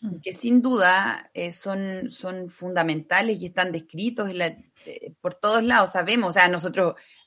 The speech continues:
Speaker 2: hacemos ejercicio y sabemos que esto es, nos va a hacer bien.
Speaker 1: Mm.
Speaker 2: No, no es que, que hoy, que no, no pasó nada.
Speaker 1: Claro.
Speaker 2: El ejercicio no solo nos va a ayudar para mantener, eh, un,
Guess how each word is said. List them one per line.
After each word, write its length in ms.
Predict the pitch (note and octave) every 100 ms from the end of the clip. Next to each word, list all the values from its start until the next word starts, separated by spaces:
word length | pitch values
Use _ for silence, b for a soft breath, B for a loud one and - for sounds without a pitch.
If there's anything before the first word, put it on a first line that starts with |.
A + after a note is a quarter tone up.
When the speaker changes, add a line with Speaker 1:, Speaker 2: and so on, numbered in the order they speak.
| _
Speaker 2:
hacemos 360 | - F3 F3+ E3+
ejercicio 460 | D#3+ D#3+ B3 A#3+
y 40 | A#3
sabemos 480 | F#3+ E3+ G#3 C#4 -
que 100 | C4+
esto 300 | B3+ - B3+
es, 300 | B3+ B3 - -
nos 200 | G#3+ G3+
va 120 | B3
a 40 |
hacer 160 | D4+ A#4 G#4
bien. 340 | G#4 E3+ D#3+ _ D#3 b b b
Speaker 1:
Mm. 240 | F3+ D3 G3
Speaker 2:
No, 240 | F#3+ F#3+
no 180 | G3+ F#3
es 200 | G3+ B3
que, 680 | B3 C4 C4+ C4+ C4+ C4+ C4 _
que 220 | - C4
hoy, 320 | - C4 C4+ A3+
que 240 | B3 B3
no, 260 | A#3 A3+ A#3+
no 140 | A#3
pasó 240 | A#3 B3+
nada. 360 | B3 E3 C#3+ D#3 B B B
Speaker 1:
Claro. 280 | - E3+ - - _ _
Speaker 2:
El 140 | G#3+ A3
ejercicio 580 | G#3+ G#3 B3+ B3 C4 B3+
no 280 | A#3 B3+
solo 420 | C#4+ - E4+ F#4 F4
nos 200 | C4 A3+
va 60 |
a 20 |
ayudar 440 | A#3 A3+ G#3 A3 -
para 200 | A3 G3+
mantener, 840 | F#3+ F#3 F#3 F#3+ G#3+ G#3 A3 - -
eh, 200 | F#3 -
un, 540 | G3+ G3 F#3+ F3 -